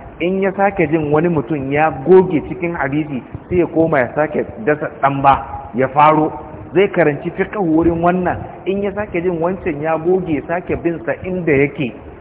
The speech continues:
ya je ya sake nemowa. Shi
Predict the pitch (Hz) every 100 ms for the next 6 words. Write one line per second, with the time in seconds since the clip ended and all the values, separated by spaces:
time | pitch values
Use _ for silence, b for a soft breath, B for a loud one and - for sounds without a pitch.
0 | - 120 123 160 147 135 131 110 110 101
1 | - - - - - - - - - -
2 | - - - - - - - - - -
3 | - - - - - - - - - -
4 | -